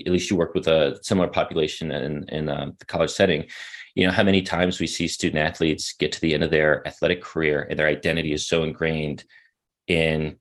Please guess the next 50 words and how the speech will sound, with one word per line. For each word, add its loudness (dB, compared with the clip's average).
being 2
an -4
athlete. -4
And 0
I, 2
I 2
would -2
say 2
for -4
me, -2
yeah, -2
like, -2
part 0
of 2
my 0
identity 4
is, -2
is -2
being 2
a 0
student, 0
you 2
know, 6
whether 4
it, -4
it's, 0
it's -6
a 2
formal 4
sense 0
or 2
an 0
informal 0
sense, -4
I 2
always 6
wanna 2
be -2
learning. -2
I -4
wanna 0
be -4
learning 4
new 4
things. -2
I 0
don't 0
wanna -2
be -4
stagnant. 0